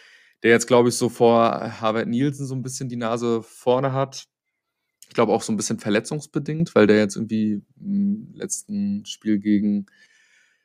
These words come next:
war das, war das Elversberg zu Hause oder Nürnberg sich da irgendwie verletzt hatte, keine Ahnung. Auf jeden Fall Tresoldi spannend, ist echt ein guter junger Kicker, der da echt, äh, bei Hannover so ein bisschen, ja, frischen Wind reinbringt. Aber ansonsten, glaub ich, äh, ja,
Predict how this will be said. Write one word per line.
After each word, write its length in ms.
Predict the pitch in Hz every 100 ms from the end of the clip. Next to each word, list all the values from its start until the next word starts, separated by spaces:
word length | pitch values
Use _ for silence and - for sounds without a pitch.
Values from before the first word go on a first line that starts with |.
| _
war 120 | - 117
das, 340 | 120 - -
war 80 | 113
das 120 | 110
Elversberg 480 | - 120 127 131 123
zu 120 | -
Hause 260 | 110 120 120
oder 160 | 113 107
Nürnberg 320 | 110 127 120
sich 100 | -
da 80 | 95
irgendwie 160 | 107
verletzt 340 | 104 107 117 127
hatte, 140 | 117
keine 260 | - 107 98
Ahnung. 260 | 104 120
Auf 120 | 101
jeden 140 | 120 117
Fall 420 | 117 107 110 101
Tresoldi 480 | - 110 107 127 123
spannend, 400 | - 113 139 180
ist 140 | -
echt 180 | - -
ein 500 | 120 120 117 - 101
guter 220 | 131 135
junger 300 | 123 123 123
Kicker, 340 | 117 123 143 131
der 160 | 117
da 140 | 117 101
echt, 260 | - - -
äh, 260 | 104 107
bei 160 | 104 110
Hannover 320 | 110 117 117
so 80 | 107
ein 60 |
bisschen, 460 | 104 - 120 117 113 _ _ _ _ _ _
ja, 160 | - 101
frischen 380 | - 131 123 113
Wind 200 | 147 147
reinbringt. 480 | 139 143 135 139 127
Aber 120 | 110
ansonsten, 480 | 107 107 110 - 104
glaub 240 | 104 101
ich, 220 | 101 -
äh, 280 | 101 98 98 98
ja, 300 | 98 92